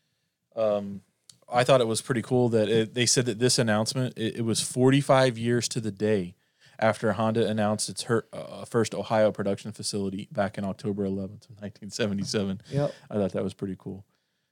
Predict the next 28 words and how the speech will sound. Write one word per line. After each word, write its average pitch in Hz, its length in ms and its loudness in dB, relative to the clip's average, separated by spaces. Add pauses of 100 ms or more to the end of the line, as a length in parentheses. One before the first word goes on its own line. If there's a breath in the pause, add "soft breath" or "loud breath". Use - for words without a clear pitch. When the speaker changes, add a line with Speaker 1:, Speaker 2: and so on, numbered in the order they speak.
Speaker 2:
For 139 100 -2
the 107 60 6
Speaker 1:
Um, 104 200 6
Speaker 2:
motorcycles. 139 760 0 (240)
Speaker 1:
Yeah, 123 220 6
motorcycles, 110 600 0
yeah. 113 260 0 (320)
Um, 98 640 -4 (480 soft breath)
so - 120 -2
they 135 140 6
employ 139 360 4
nearly 127 280 2
fifteen 135 340 0
thousand 123 360 2
workers 120 520 -2
in 110 120 -8
five 117 300 2
Ohio 110 300 0
plants, 127 500 -6 (520)
um, 104 540 4
about 104 260 0
eight 120 160 -4
thousand 113 360 0
workers 110 360 -4
from 110 260 -6
the 107 60 -4
Miami 107 380 -4
Valley 104 460 -6